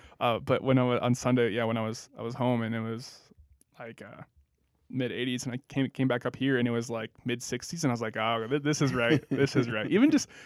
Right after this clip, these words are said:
Speaker 1: it's crazy, just, like, you know, two hours northeast, and it's,
Speaker 2: Well,
Speaker 1: I
Speaker 2: some
Speaker 1: mean, the, the, the lake helps, but
Speaker 2: Well, sometimes even here, there's a twenty degree difference between Saint Lawrence and Holy Family.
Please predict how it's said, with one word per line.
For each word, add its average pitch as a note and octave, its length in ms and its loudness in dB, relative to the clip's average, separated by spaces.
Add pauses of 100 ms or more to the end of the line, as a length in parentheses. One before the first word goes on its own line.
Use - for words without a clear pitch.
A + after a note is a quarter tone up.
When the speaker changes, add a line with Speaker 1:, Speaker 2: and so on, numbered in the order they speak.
(100)
Speaker 1:
it's G#3+ 100 -8
crazy, C#4+ 340 0
just, D#3 200 -10
like, F3 140 -6 (140)
you D3 100 -6
know, C#3+ 180 -4
two F#3 320 -8
hours C3+ 480 -4 (540)
northeast, C3 680 -6
and G#2 140 -10
it's, - 300 -16 (220)
Speaker 2:
Well, A2+ 200 0
Speaker 1:
I G#2+ 40 -4
Speaker 2:
some C3 160 2
Speaker 1:
mean, A#2+ 240 0
the, C3 180 -6
the, G#2+ 120 -16 (100)
the B2 120 -2
lake A#2 180 -8
helps, - 340 -16 (120)
but - 200 -14
Speaker 2:
Well, C#3+ 180 0
sometimes E3 400 -2
even G#2+ 180 -2
here, B2+ 300 -4
there's G#2 160 -8
a G2+ 40 -8
twenty A2 300 -6
degree G#2 340 -6
difference G#2 360 -8
between G2+ 400 -6
Saint G2+ 240 -8
Lawrence G#2 280 -6
and G2 80 -6
Holy G2+ 160 -6
Family. C#3 500 -8